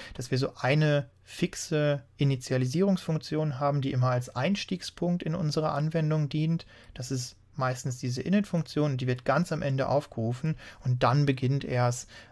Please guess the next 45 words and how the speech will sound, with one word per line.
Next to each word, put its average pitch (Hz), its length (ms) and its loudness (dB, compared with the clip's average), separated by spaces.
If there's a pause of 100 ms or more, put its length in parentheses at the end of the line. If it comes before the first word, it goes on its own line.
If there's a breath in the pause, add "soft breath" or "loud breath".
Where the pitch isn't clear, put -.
ähm, 120 500 2
der 113 100 0
eigentliche 123 500 0
Ablauf 123 340 2
unserer 120 340 2
Anwendung 131 520 2
und 127 140 0
dann 120 280 4
sind 131 280 0
die 131 60 2
restlichen 120 480 0
Methoden 120 400 -2
definiert, 117 520 -2
weil 110 100 -6
die 123 120 -2
werden 131 260 2
definiert 143 580 0 (380 loud breath)
in 135 100 2
dem 131 140 2
Moment, 127 380 2
wo 123 100 0
sie 123 300 2 (140 loud breath)
hier - 260 2
eingelesen 117 600 2
werden. - 340 -6 (160)
Also - 260 -8
das 123 200 -6
ist - 120 -20
die 151 60 -6
erste 143 300 -6
Funktion, 131 520 -2
die 127 300 0
JavaScript 123 520 -2
irgendwie 120 220 0
in 127 60 2
den 123 40 0
Speicher 120 440 -2
ablegt, 123 400 -2
das - 80 -18
ist - 160 -16
die 127 80 -10
zweite 127 440 2
und 117 140 -4
so 120 140 -4
weiter. 185 400 0